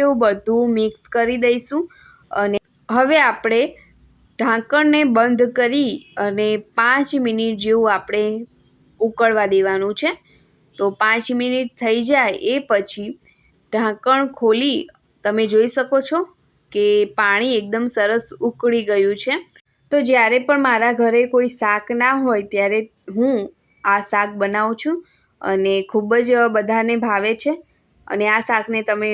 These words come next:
રોટલી, ભાખરી કે પછી પરોઠા સાથે ખાઈ શકો છો. ખૂબ જ ટેસ્ટી લાગશે. હવે પછી એમાં આપણે સેવને એડ કરવાની છે. તો અહીંયા મેં જે રતલામી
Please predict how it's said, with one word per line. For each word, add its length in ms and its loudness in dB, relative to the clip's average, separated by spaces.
રોટલી, 400 -2
ભાખરી 580 -2
કે 180 0
પછી 340 -4
પરોઠા 500 -2
સાથે 320 -2
ખાઈ 280 0
શકો 220 0
છો. 100 2
ખૂબ 240 2
જ 180 2
ટેસ્ટી 460 -2
લાગશે. 340 -6
હવે 220 2
પછી 320 2
એમાં 260 2
આપણે 320 -2
સેવને 400 2
એડ 220 0
કરવાની 480 -2
છે. 180 -4
તો 140 2
અહીંયા 340 4
મેં 380 2
જે 100 2
રતલામી 580 2